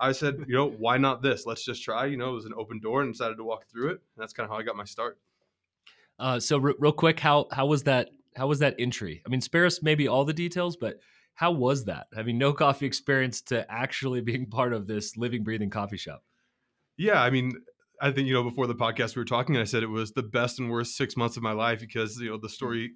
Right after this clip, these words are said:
Speaker 1: goes that I, uh, the person above me, the manager above me, left the first week that I was there.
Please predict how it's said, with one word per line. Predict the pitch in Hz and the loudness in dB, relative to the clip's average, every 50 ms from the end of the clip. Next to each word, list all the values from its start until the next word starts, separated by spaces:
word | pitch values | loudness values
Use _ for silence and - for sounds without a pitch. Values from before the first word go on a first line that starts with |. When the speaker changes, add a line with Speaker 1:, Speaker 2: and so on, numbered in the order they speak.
| 123 | -8
Speaker 1:
goes | - 117 113 120 127 123 117 | -6 -4 -2 -2 -2 -2 -2
that | 117 113 107 104 - _ - - - _ _ _ - | -2 -2 -2 -2 -4 _ -20 -20 -20 _ _ _ -4
I, | 117 117 113 107 | -2 0 0 2
uh, | 107 104 101 98 - - - | 2 0 0 -2 -4 -10 -8
the | 131 131 117 113 - _ _ _ | -2 -2 -2 -2 -2 _ _ _
person | - 143 139 139 131 123 | -2 0 0 0 -2 -4
above | 110 107 127 131 127 | -4 -2 -2 -2 0
me, | 131 127 127 | 0 0 0
the | 123 117 | -2 -2
manager | 120 117 120 120 120 110 | -2 -2 -4 -4 -4 -6
above | 107 107 117 117 117 | -4 -4 -4 -6 -4
me, | 120 117 113 113 113 107 - | -4 -6 -6 -6 -6 -8 -10
left | 113 113 117 120 113 - - - - _ _ _ _ - | -8 -4 -4 -4 -4 -4 -8 -14 -18 _ _ _ _ -18
the | 113 107 | -18 -16
first | - - 139 127 117 117 - 110 | -10 -6 -4 -4 -4 -4 -8 -6
week | 117 120 120 120 | -6 -6 -6 -4
that | 123 110 | -4 -4
I | 104 104 | -4 -4
was | 101 104 104 | -6 -8 -10
there. | - 110 110 123 175 202 202 | -8 -6 -4 -4 -4 -6 -8